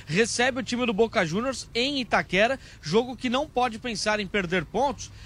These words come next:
até por isso, na provável escalação que a gente chama daqui a pouco, o Corinthians pode ter modificações. Jogadores podem ser poupados, as informações, é, que vêm do C T Joaquim Grava é que vai jogar quem estiver melhor fisicamente,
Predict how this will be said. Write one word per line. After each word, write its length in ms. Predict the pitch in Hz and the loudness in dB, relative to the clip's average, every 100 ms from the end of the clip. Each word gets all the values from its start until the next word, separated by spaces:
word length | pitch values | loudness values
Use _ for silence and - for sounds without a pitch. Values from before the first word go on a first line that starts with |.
| - | -2
até 340 | 226 240 262 285 | 0 0 0 -2
por 220 | 294 247 | -2 0
isso, 440 | 254 285 - 135 107 - - | 0 0 -4 -8 -10 -14 -12
na 220 | 190 240 285 | -2 0 0
provável 500 | 277 220 226 226 220 | 0 2 2 2 -2
escalação 540 | - 220 185 - 208 | 0 0 2 -2 -4
que 80 | 208 | -4
a 40 | |
gente 280 | 180 202 180 | -4 -4 -6
chama 260 | - 190 185 | -2 0 0
daqui 200 | 175 165 | 0 -2
a 60 | |
pouco, 260 | - 233 285 | -2 -4 -2
o 20 | |
Corinthians 400 | 285 254 240 254 | -2 -2 -4 -4
pode 260 | 262 247 262 | -2 -2 -2
ter 220 | 277 277 | -4 -2
modificações. 880 | 247 269 - 277 302 - 226 160 - - - - | 0 -2 -2 -4 -2 0 2 2 0 -12 -14 -4
Jogadores 560 | 147 220 214 180 247 208 | 2 4 4 2 0 0
podem 320 | 220 226 233 | 0 0 0
ser 220 | - 208 | -2 -2
poupados, 640 | - 190 147 175 214 - - - | -2 -2 2 2 2 -6 -14 -8
as 180 | - 208 | -2 -2
informações, 880 | 233 - 233 233 - 220 226 165 - 202 | -2 -2 -2 -2 -2 0 0 -2 -6 -2
é, 200 | 202 190 | 0 0
que 160 | 220 | -2
vêm 180 | 165 214 | -2 -4
do 100 | 202 | -4
C 160 | - 220 | -6 -4
T 140 | 202 | -2
Joaquim 320 | 190 202 208 | -2 -2 0
Grava 380 | 180 180 135 110 - - - - 196 | 2 4 2 -2 -8 -10 -10 -4 -2
é 80 | |
que 160 | 196 214 | 0 0
vai 260 | 160 226 226 | 4 4 4
jogar 340 | 240 190 180 | 2 2 0
quem 200 | 220 254 | 0 -4
estiver 400 | - 233 175 208 | -4 -2 0 2
melhor 360 | 208 180 190 190 | 2 2 2 0
fisicamente, 680 | 190 165 180 151 233 - | -4 -4 -2 -2 -4 -6